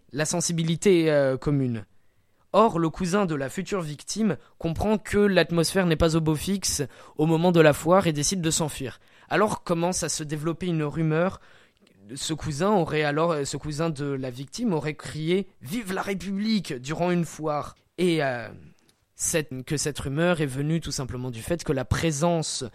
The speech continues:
de ce noble n'était absolument pas désirée, qu'il y avait une volonté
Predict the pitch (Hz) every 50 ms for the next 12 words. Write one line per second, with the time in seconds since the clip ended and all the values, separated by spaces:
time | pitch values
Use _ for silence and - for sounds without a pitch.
0 | - - - _ - 127 127 156 147 - - 143 135 143 165 180 175 151 151 143
1 | 139 139 143 143 131 - 175 180 160 - 156 151 - - 165 160 156 156 156 156
2 | 160 156 156 - 160 151 139 156 147 143 170 170 185 175 156 - - 151 143 143
3 | 139 135 143 143 139 127 151 151 147 127 143 143 143 143 147 139 - - 156 156
4 | 151